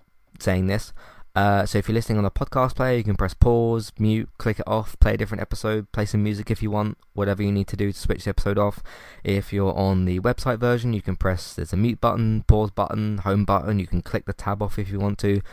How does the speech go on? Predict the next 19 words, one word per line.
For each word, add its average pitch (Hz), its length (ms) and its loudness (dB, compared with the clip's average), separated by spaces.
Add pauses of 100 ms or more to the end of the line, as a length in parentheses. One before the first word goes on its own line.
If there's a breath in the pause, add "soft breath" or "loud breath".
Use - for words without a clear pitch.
(360 loud breath)
click - 200 0
on 107 60 4
a 101 80 4
different 104 260 4
piece 107 160 2
of 101 80 -6
content, 104 640 -6 (380 soft breath)
press 98 200 -2
back. - 460 0
There's, 98 200 -2
there's 120 200 -2
lots 90 220 -2
of 85 60 -8
things 92 200 -2
that 82 100 -10
you - 120 -6
can 92 120 -2
do, 87 260 0 (300)
um, 90 540 0